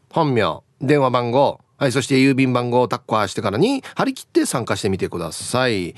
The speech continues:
誕生日は自己申告制となっておりますが、えー、年長者の方は他の人が申告してもOKですので、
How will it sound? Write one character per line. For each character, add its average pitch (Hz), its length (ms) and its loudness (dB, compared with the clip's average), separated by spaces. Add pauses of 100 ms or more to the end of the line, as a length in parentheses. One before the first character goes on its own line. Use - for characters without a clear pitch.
(220)
誕 139 180 2
生 160 180 4
日 135 60 6
は 123 240 4
自 120 140 -4
己 143 160 0
申 135 200 0
告 117 160 -6
制 151 140 2
と 120 80 -2
な 110 120 0
っ - 20 -4
て 117 120 -2
お 113 40 4
り 104 100 0
ま 101 140 0
す 98 180 -6
が、 107 240 -2 (180)
え 127 120 0
ー、 - 20 2
年 160 180 4
長 214 140 2
者 165 100 2
の 147 100 0
方 143 200 0
は 160 140 2
他 123 200 0
の 127 80 0
人 117 160 -2
が 101 120 0
申 110 160 -4
告 101 200 -4
し - 60 -10
て - 80 -2
も 98 160 0
OK 90 200 -4
で 87 100 -4
す 87 160 -8
の 87 160 -4
で、 226 200 2